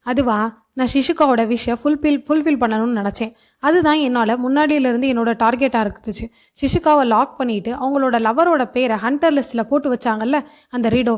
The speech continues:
அவனை கொல்லணும்னு நினைச்சேன். அவனை கொல்றதுக்காக தான் போனேன். ஆனா பார்த்தா என்னால எதுவுமே பண்ண முடியல. அவனோட ரீசரக்ஷனுக்காக தான் நான் ரொம்ப நாளா வெயிட் பண்ணிக்கிட்டு இருந்தேன். கடைசியில பார்த்தா அவனே என்னை சுட்டுட்டான் அப்படிங்கிற மாதிரி நம்ம இச்சிரு சொல்லிக்கிட்டு இருப்பான். இதை கேட்டு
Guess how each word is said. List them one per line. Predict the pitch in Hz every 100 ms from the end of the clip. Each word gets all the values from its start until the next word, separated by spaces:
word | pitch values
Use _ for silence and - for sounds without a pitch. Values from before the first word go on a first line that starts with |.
| 226 _
அவனை | 262 269 262
கொல்லணும்னு | 262 285 311 311 294
நினைச்சேன். | 233 220 220 - _ -
அவனை | 294 302
கொல்றதுக்காக | 302 330 370 339 285 254
தான் | 262 285
போனேன். | 262 254 240 202 _ _
ஆனா | 240 254 262 247
பார்த்தா | 233 233 226 233 -
என்னால | 262 269 262 254
எதுவுமே | 240 262 330 302 294
பண்ண | 254 233
முடியல. | 254 220 208 196 208 202 _ _
அவனோட | 247 285 285 254
ரீசரக்ஷனுக்காக | 254 330 330 311 - 269 262 220 226
தான் | 214 233
நான் | 226
ரொம்ப | 233 285 349
நாளா | 294 254
வெயிட் | 254 240 262
பண்ணிக்கிட்டு | 262 233 226 208
இருந்தேன். | 196 202 208 - _ _
கடைசியில | 269 285 320 302
பார்த்தா | 277 208 240
அவனே | 226 247 320 294
என்னை | 233 214
சுட்டுட்டான் | 269 254 247 233 208
அப்படிங்கிற | 208 247 240
மாதிரி | 214 190 180 233 - _ _
நம்ம | 302 285
இச்சிரு | 269 262 - 285 269
சொல்லிக்கிட்டு | 240 277 277 233
இருப்பான். | 208 202 233 _ _
இதை | - 330 403
கேட்டு | 294 247